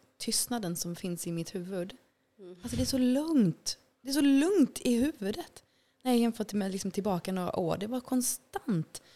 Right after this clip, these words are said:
Speaker 1: saker som rullade runt, runt, runt, runt, runt, runt, liksom.
Speaker 2: Mm.
Speaker 1: Och idag är det bara så här, det är tyst. Alltså det är klart att det finns, det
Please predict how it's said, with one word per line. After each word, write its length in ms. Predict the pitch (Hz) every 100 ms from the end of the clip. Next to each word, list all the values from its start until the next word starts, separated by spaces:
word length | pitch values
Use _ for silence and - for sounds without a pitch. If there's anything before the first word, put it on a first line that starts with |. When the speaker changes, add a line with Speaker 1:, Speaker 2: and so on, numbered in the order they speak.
| _ -
Speaker 1:
saker 520 | - 240 214 - 165
som 200 | 180 180
rullade 320 | 190 180 170
runt, 280 | 170 156 -
runt, 180 | 165 165
runt, 200 | 156 -
runt, 200 | 151 -
runt, 180 | 151 -
runt, 180 | -
liksom. 280 | - - - - _ _ 214
Speaker 2:
Mm. 120 | 190
Speaker 1:
Och 100 | 277
idag 220 | 285 214 262
är 40 |
det 60 | 226
bara 140 | 220
så 140 | 202 196
här, 60 |
det 100 | 185
är 20 | 285
tyst. 320 | - 226 -
Alltså 140 | -
det 60 | 254
är 20 |
klart 140 | -
att 80 | 143
det 100 | 143
finns, 240 | 143 143
det 60 | -